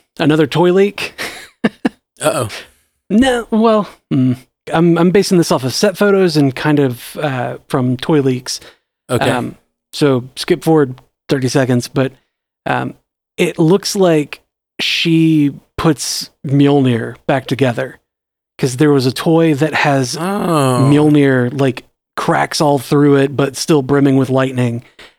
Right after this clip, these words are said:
Speaker 1: And then there was a set photo where she was, it looked like Natalie Portman was being lifted off the ground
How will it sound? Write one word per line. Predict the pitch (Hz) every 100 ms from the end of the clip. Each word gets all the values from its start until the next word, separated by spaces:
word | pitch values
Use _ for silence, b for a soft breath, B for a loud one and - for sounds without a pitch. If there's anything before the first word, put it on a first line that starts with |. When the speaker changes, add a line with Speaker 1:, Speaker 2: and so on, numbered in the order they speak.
| -
Speaker 1:
And | 147
then | 147
there | 147
was | 131 117
a |
set | - 190 156
photo | 160 139
where | 127 127
she | - 147
was, | 143 131 117 147 _
it | 160
looked | 147 143
like | 151 143
Natalie | 143 135
Portman | 127 156 143 135
was | 123
being | 127 123
lifted | 131 -
off | 139 127
the | 139
ground | 127 135 143 147